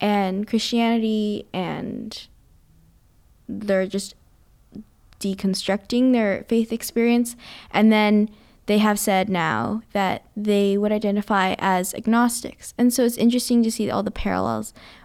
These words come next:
um, with people who are deconstructing and people who are reconstructing their faith and how that plays out. 'Cause I think people, once they hit, like, a certain age or a certain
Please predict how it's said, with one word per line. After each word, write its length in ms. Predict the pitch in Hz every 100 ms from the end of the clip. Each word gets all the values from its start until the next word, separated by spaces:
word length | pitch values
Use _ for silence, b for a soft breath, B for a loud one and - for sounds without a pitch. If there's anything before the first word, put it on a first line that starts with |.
| _ -
um, 520 | 202 175 - 196 220 - _ _ _ _ -
with 120 | 208
people 260 | 214 202 202
who 220 | 220 190
are 340 | 190 104 - 240 _ _ -
deconstructing 760 | 233 240 277 302 311 - 330 320
and 80 | 240
people 220 | 233 -
who 80 | 226
are 100 | 220
reconstructing 840 | 220 208 - 254 - 262 - 277
their 120 | 277
faith 300 | 277 285 302 - B B B
and 300 | - 202 202 202 -
how 100 | 180
that 180 | 226
plays 280 | - 202 190
out. 180 | 180 -
'Cause 160 | - 240
I 60 |
think 180 | 240 285
people, 460 | - 254 247 220 - b b b b
once 380 | 220 226 - -
they 200 | - 208
hit, 300 | 190 202 - - _ _ _
like, 180 | 254 -
a 40 | 202
certain 300 | 208 196 190
age 520 | 180 208 240 240 -
or 80 | 208
a 40 | 202
certain 300 | - 180 208